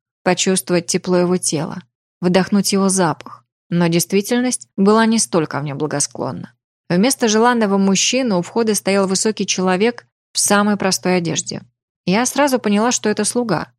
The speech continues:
За время, проведённое в столице, уже научилась определять, у кого какой статус. Мой народ одевался скромнее, и госпожа могла ходить в точно таком же платье, как и служанка. Здесь же виднелись очень большие различия в статусах.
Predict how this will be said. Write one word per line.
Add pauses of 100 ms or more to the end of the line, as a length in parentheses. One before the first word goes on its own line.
(240)
За
время,
проведённое
в
столице,
уже
научилась
определять,
у
кого
какой
статус. (560)
Мой
народ
одевался
скромнее,
и
госпожа
могла
ходить
в
точно
таком
же
платье,
как
и
служанка. (460)
Здесь
же
виднелись
очень
большие
различия
в
статусах.